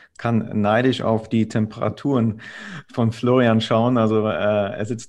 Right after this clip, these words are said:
draußen im T-Shirt, er sitzt, ich sitze auch im T-Shirt, aber meine Heizung ist, äh, <laughs> auf Stufe drei. Also kann ich schon verstehen, dass du da, ähm, auswanderst. Und ich finde es ganz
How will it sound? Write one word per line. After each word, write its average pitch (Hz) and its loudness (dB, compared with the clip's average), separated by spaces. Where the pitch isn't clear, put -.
draußen 117 -4
im 135 -2
T-Shirt, 143 -4
er 110 -4
sitzt, - -8
ich 113 -2
sitze 131 2
auch 147 2
im 120 0
T-Shirt, 123 -2
aber 113 0
meine 113 0
Heizung 117 -4
ist, - -10
äh, 101 -2
<laughs> - -4
auf - -2
Stufe 151 0
drei. - -2
Also 120 2
kann 127 -2
ich 120 -6
schon 127 -6
verstehen, 123 0
dass 117 -2
du 117 -4
da, 104 0
ähm, 104 -4
auswanderst. 113 -6
Und 117 -6
ich 120 -6
finde 151 -8
es 135 -12
ganz 127 -8